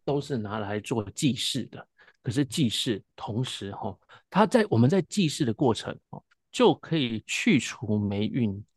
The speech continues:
哦，去除、扫除不干净的这些，呃，气息，迎来我们所希望得到的福啊、禄啊、寿啊等等的贵人提携啊、桃花运啊等等这些事情。所以一来扫除不要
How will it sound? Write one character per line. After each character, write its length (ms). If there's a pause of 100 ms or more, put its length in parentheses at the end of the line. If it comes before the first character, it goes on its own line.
(320)
哦， 220
去 180
除、 340 (220)
扫 240
除 160
不 140
干 180
净 140
的 120 (140)
这 100
些， 240 (420)
呃， 440
气 260
息， 400 (400)
迎 320
来 280 (320)
我 80
们 120
所 200
希 200
望 240
得 140
到 160
的 140
福 300
啊、 260
禄 260
啊、 140
寿 360
啊 320
等 120
等 120
的 80
贵 220
人 200 (120)
提 220
携 260
啊、 140
桃 240
花 260
运 180
啊 100
等 160
等 180
这 100
些 120 (120)
事 160
情。 160 (320)
所 140
以 80 (460)
一 120
来 240 (280)
扫 280
除 220
不 140
要 220